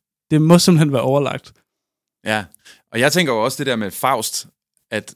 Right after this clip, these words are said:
Speaker 1: Ja.
Speaker 2: den der djævelfigur, der hedder T, djævel på tysk, Teufel,
Speaker 1: Ja, ja.
Speaker 2: alt muligt. Jeg, jeg har sgu også lavet mig alle mine, øh, ting. Det lyder da vildt spændende der, altså.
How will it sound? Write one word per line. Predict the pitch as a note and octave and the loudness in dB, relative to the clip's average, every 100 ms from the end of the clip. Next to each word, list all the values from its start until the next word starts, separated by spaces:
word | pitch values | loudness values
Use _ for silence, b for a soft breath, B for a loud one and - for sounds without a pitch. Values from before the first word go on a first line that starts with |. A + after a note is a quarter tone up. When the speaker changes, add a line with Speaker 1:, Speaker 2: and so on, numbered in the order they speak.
| - | -12
Speaker 1:
Ja. | C3+ C3+ | -10 -6
Speaker 2:
den | B2 | -4
der | A2+ F#2 | -4 -6
djævelfigur, | - A#2+ D3 A2+ A2+ G2 | -4 -6 -6 -8 -8 -8
der | F#2+ | -8
hedder | E2+ | -8
T, | - - C3+ F#2+ _ _ _ _ _ _ - | -4 -4 -6 -10 _ _ _ _ _ _ -6
djævel | A2+ A#2+ C3 | -4 -4 -6
på | G#2+ | -8
tysk, | - B2 A2+ - | -8 -6 -8 -10
Teufel, | - G#2 A2 C3+ B2 _ _ _ _ | -8 -6 -6 -6 -12 _ _ _ _
Speaker 1:
Ja, | C3+ C3+ | 2 4
ja. | |
Speaker 2:
alt | C#3 C3+ | 4 2
muligt. | C3 B2 A2+ | 0 0 0
Jeg, | A#2 - | 0 0
jeg | B2 | -4
har | C#3 - | -6 -10
sgu | - G#2 | -8 -6
også | C#3 | -6
lavet | A#2+ A2+ | -6 -4
mig | G#2+ | -4
alle | A#2 | -4
mine, | A2+ G#2+ G2+ | -4 -6 -8
øh, | F#2+ | -8
ting. | C#3 A2+ | -8 -6
Det | B2+ | -6
lyder | D#3+ C3+ | -6 -6
da | |
vildt | A2+ B2 - | -6 -10 -10
spændende | - A2+ A2+ G2 | -8 -8 -8 -8
der, | |
altså. | D#2+ C#2+ G2 | -10 -12 -16